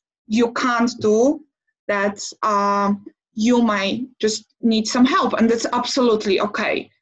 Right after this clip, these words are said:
We don't need to be alone in our struggle. So for the last moment, because I know there are also, besides this book that I highly recommend again, Emily Nagoski, it's a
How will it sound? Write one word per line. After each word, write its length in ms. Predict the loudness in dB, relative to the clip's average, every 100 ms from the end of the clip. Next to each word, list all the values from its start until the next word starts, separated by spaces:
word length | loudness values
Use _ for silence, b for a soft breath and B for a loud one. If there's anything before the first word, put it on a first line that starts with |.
| _
We 180 | -2 -2
don't 380 | 0 2 4 4
need 200 | 2 -4 -4
to 100 | -4
be 260 | -2 -2
alone 560 | 0 0 2 0 -2 -8 -6
in 280 | -6 -6 -6 -2
our 260 | 0 -2
struggle. 580 | -4 -6 -6 -4 -8 -10 _ B B B
So 380 | -4 0 0 0
for 140 | 0
the 120 | 2
last 340 | 2 0 2 2
moment, 460 | 2 0 -2 -4 -8 _ _ -20 _ _ _ _ _ -2
because 300 | 0 0 0
I 160 | 2 2
know 340 | 0 -2 -4 -2
there 160 | 0
are 140 | 0 2
also, 360 | 2 2 0
besides 560 | 0 -2 -2 0 -2 0
this 200 | -2 0
book 280 | 0 -2 -4 -14 -4
that 200 | -2 -2
I 120 | -2
highly 340 | -2 2 4
recommend 460 | 2 2 2 2 2
again, 420 | 2 2 0 -2 -8 _ _ _ 2
Emily 340 | 4 4 2
Nagoski, 440 | 2 2 0 -2
it's 160 | -4
a 100 | -2